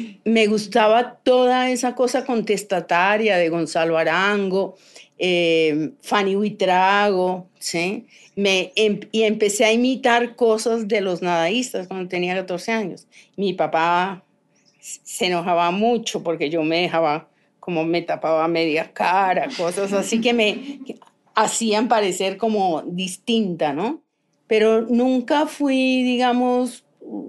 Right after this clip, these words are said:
tampoco, eso también tiene un límite, o sea, no fui la rebelde que podía haber sido.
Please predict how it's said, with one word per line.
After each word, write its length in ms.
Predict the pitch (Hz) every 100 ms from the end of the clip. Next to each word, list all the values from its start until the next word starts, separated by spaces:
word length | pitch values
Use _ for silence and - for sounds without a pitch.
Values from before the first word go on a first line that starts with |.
| 131 139 202
tampoco, 920 | - 208 208 226 226 240 233 226 220 - _ _ _ _ _ -
eso 280 | 214 214 -
también 600 | 339 233 202 226 233 220
tiene 280 | 262 247 254
un 160 | 277
límite, 580 | 269 254 196 175 - -
o 80 | 156
sea, 220 | 170 165
no 300 | 175 208 214
fui 340 | 208 - 240 233
la 200 | 240 247
rebelde 540 | 220 170 180 180 220
que 120 | 247
podía 420 | - 175 156 170
haber 180 | 180 180
sido. 420 | - 208 139 -